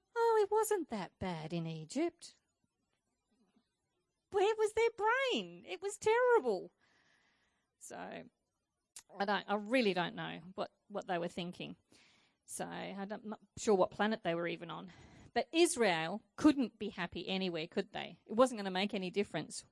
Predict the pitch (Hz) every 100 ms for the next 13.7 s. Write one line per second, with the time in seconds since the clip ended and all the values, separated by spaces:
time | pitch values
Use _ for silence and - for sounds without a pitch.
0 | 190 214 240 226 175 180 - 208 - 156
1 | - _ _ 208 247 254 226 208 226 233
2 | 185 180 175 170 160 165 160 175 - 185
3 | 202 311 202 180 180 170 165 165 165 160
4 | 165 156 170 - 190 226 226 269 311 202
5 | 180 170 170 160 175 - - - - _
6 | _ _ - - 165 - - _ 208 208
7 | 220 220 - - - 208 285 269 226 233
8 | - - 214 180 180 - 185 196 165 165
9 | 202 _ _ 190 185 185 170 - - 170
10 | 165 165 - 165 160 - 262 262 160 175
11 | _ _ _ _ _ _ _ _ _ _
12 | _ - 175 175 - 165 170 185 170 -
13 | 175 156 165 - 156 143 -